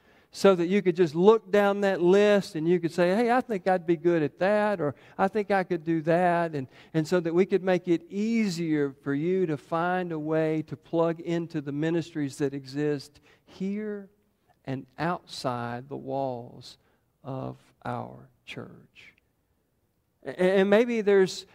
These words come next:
uh, other ways that God might be desiring for us to serve and to be the church. And so maybe you'll find that there's not a gift on there that really fits where you think your gifts lie. And so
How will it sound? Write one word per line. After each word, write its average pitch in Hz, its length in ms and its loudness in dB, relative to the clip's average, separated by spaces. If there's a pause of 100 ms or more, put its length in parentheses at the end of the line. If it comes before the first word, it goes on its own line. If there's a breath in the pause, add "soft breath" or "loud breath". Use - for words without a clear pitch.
(160 soft breath)
uh, 165 260 0
other 226 460 6
ways 196 680 4
that 170 220 0
God 180 340 4
might 185 300 0 (340)
be 185 280 6
desiring 170 760 2
for 170 220 0
us 175 220 2
to 170 120 -4
serve 202 640 2
and 151 180 2
to 151 60 -2
be 202 300 2
the 196 160 -2
church. 220 580 2
And 170 140 -4
so 180 220 2 (220 loud breath)
maybe 214 440 2 (180 loud breath)
you'll 190 240 4
find 190 480 0
that 180 140 -4
there's 175 240 0
not 190 220 2
a 190 80 -2
gift 196 440 2
on 220 360 0
there 143 340 2
that 151 200 0
really 185 280 2
fits - 560 -2
where 175 320 0
you 180 240 -2
think 190 340 -2
your 190 220 2
gifts 180 460 -2
lie. 180 520 0
And 151 160 -2
so 160 200 2